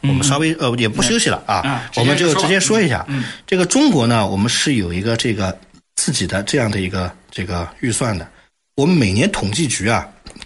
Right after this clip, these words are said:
Speaker 2: 都有一个某一个年份的，啊，这样的一个叫做科技经费投入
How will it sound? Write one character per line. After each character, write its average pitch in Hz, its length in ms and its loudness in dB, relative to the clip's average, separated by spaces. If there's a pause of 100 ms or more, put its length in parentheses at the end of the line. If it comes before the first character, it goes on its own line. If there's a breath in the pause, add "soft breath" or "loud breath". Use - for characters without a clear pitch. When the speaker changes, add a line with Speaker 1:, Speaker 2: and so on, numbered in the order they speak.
(200)
Speaker 2:
都 214 100 4
有 123 160 4
一 110 60 2
个 131 100 0
某 107 180 2
一 104 80 -2
个 151 80 2
年 107 300 2
份 165 240 2
的， 92 160 -2 (540 loud breath)
啊， 95 220 0
这 - 160 0
样 120 140 2
的 101 120 -2
一 104 80 0
个 110 100 0
叫 104 160 -2
做 90 140 -4
科 - 260 0
技 165 180 0
经 156 220 -2
费 131 180 0
投 107 220 -4
入 143 160 2